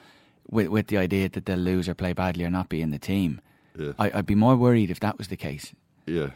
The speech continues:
Speaker 1: Um,
Speaker 2: I mean, I can't think of a single group like that in all of recorded history.
Speaker 1: In all of the world <laughs> who, who have all of those things in abundance. I mean, it's a great idea, and it's, like, again, if you have all, it, it, you're buying into the, the,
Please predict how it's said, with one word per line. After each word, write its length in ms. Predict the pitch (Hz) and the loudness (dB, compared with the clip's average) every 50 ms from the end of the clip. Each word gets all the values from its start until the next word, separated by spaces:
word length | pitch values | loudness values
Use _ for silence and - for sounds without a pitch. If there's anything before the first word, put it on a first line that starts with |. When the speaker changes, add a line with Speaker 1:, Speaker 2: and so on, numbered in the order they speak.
| - - | -10 -4
Speaker 1:
Um, 440 | - 104 98 92 85 82 80 76 - _ _ - | -2 0 0 0 0 -2 -4 -6 -8 _ _ -6
Speaker 2:
I 60 | 98 | -2
mean, 100 | 104 107 | 0 0
I 60 | 107 | 0
can't 220 | 101 - 117 110 90 | 2 0 0 0 0
think 160 | 104 104 107 | -2 -2 -4
of 80 | 92 82 | -4 -6
a 80 | 78 | -6
single 320 | - - 98 90 87 82 76 | -6 -6 -6 -4 -4 -4 -6
group 340 | 69 - 87 87 82 - | -4 -2 0 0 0 0
like 220 | - 78 76 73 - | -2 -6 -6 -4 -4
that 220 | - 73 71 - | -4 -4 -4 -4
in 100 | 71 73 | -6 -6
all 180 | 73 73 73 73 | -6 -6 -6 -6
of 160 | 71 69 67 - - | -8 -10 -12 -16 -18
recorded 380 | 78 76 73 78 78 71 71 73 | -18 -14 -10 -8 -8 -6 -6 -6
history. 380 | 80 87 - - 73 71 67 | -6 -6 -6 -6 -8 -6 -2
Speaker 1:
In 100 | - 139 | 0 2
all 180 | 214 247 254 233 | 2 4 2 2
of 80 | - | 2
the 80 | - 104 | 0 0
world 500 | 90 101 113 127 - 269 - - 95 120 | 0 4 4 4 4 4 2 2 2 2
<laughs> 600 | 117 - - - 185 - - - 226 170 147 - - | 2 4 8 8 8 10 12 10 10 10 8 6 8
who, 200 | 330 220 175 156 - - 202 214 - - - - - - - | 8 8 8 6 6 6 4 4 4 0 -10 -16 -10 -4 0
who 100 | 170 170 | 2 6
have 200 | 170 185 185 180 | 6 6 8 8
all 180 | 196 196 196 196 | 8 8 8 8
of 60 | 208 | 6
those 220 | 202 165 165 151 | 4 4 2 2
things 340 | - - 156 151 147 135 131 | 0 -2 -2 -2 -2 -2 -2
in 60 | 135 | -2
abundance. 540 | 139 156 185 226 233 202 123 92 85 - - - - - - - - | -2 0 2 2 4 2 2 0 -4 -8 -14 -20 -20 -20 -20 -10 -2
I 40 | - | 2
mean, 100 | 175 202 | 4 6
it's 100 | 247 190 | 6 6
a 40 | 277 | 8
great 220 | - 359 403 381 320 | 8 8 10 10 10
idea, 440 | 123 117 - 135 185 202 175 123 - - | 8 8 10 10 10 10 10 8 6 6
and 160 | 117 123 117 | 2 2 2
it's, 300 | 113 110 - - - - _ _ _ _ - _ _ _ _ _ _ _ _ _ _ _ _ _ _ _ _ _ - | 0 -2 -4 -10 -14 -14 _ _ _ _ -20 _ _ _ _ _ _ _ _ _ _ _ _ _ _ _ _ _ -10
like, 200 | - 120 101 - - _ - - - - - - _ _ _ _ - | -6 -6 -6 -6 -8 _ -18 -18 -18 -18 -20 -20 _ _ _ _ -4
again, 200 | 123 135 135 120 | 0 2 4 4
if 80 | 104 | 4
you 60 | 107 | 4
have 200 | 101 131 131 131 | 6 6 6 8
all, 120 | 127 120 117 | 8 6 6
it, 160 | - 147 131 | 6 4 4
it, 180 | - 165 131 143 | 2 0 2 6
you're 140 | 170 165 | 6 6
buying 320 | - - 170 180 180 175 170 | 10 10 10 10 10 8 8
into 200 | 160 143 139 131 | 6 6 6 6
the, 140 | 113 123 113 | 6 6 4
the, 280 | - - 120 110 101 | 4 4 4 4 4